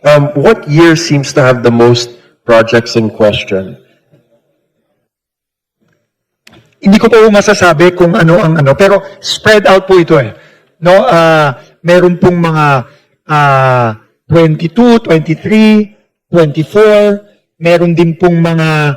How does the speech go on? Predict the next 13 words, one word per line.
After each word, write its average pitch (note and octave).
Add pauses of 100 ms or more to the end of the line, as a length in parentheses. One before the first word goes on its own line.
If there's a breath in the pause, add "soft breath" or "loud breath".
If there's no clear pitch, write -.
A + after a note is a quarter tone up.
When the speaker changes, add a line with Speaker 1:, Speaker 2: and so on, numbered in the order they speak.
(320 loud breath)
Speaker 2:
iba F3+
na E3
twenty C#3+
eighteen, G#3
kagaya C#3+
po E3
nung D3
binisita C#3+
ng D3+
ating D3
Pangulo C#3
sa D#3
Baguio, E3